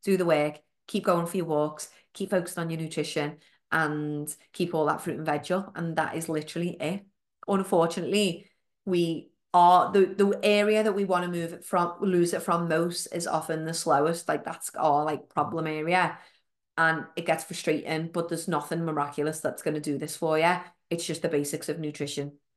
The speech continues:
Okay. Um, I definitely have more questions. Let me keep scrolling.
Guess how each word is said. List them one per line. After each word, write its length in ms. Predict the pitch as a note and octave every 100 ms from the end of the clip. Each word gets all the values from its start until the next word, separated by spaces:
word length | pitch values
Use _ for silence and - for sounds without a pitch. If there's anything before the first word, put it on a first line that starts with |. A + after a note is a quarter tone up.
| _ _ _ _ -
Okay. 280 | - E3 F3 _ _ _ _ _ _ _ _ _ _ - _ _ _ _ _ _ _ _ _
Um, 1400 | C#4+ C4+ C4+ C4+ C4 C4 C4+ C4 C4 C4+ C4+ C4+ C4+ C4 -
I 160 | B3
definitely 440 | B3 A#3+ A#3 C#4+ C#4+
have 240 | A#3+ A#3+
more 160 | C4 C4
questions. 640 | A3 G3+ B3 B3 A3+ G3+
Let 80 | -
me 80 | G3
keep 180 | - -
scrolling. 600 | - G3 F#3 G3 G3